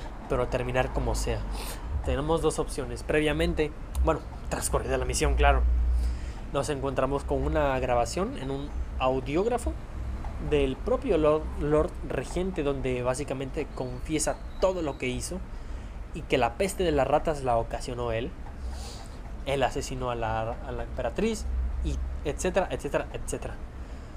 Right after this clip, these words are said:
¿Y qué hay que hacer? Tenemos de dos, como ya dije, asesinarlo o acabar con esto, con la verdad. Y este audiógrafo lo reproducimos por toda la ciudad para que el mandato del Lord Regente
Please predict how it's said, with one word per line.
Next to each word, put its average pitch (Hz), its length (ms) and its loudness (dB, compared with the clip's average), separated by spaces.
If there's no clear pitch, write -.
¿Y 202 60 -6
qué - 140 4
hay 190 120 8
que 190 100 6
hacer? 143 260 4
Tenemos 147 340 0
de 139 60 0
dos, 180 240 6
como 113 180 -4
ya 110 100 -6
dije, 135 340 -2
asesinarlo 151 880 2
o 139 100 4
acabar 131 320 4
con 165 180 4
esto, 202 300 6
con 135 180 2
la 120 100 4
verdad. 120 360 6
Y 170 120 6
este 214 220 8
audiógrafo 170 600 8
lo 160 100 6
reproducimos 151 720 4
por 151 260 6
toda 269 340 12
la 151 200 8
ciudad 151 580 8
para 156 220 10
que 165 80 6
el 165 100 8
mandato 156 500 6
del 170 100 8
Lord 175 160 10
Regente 175 420 4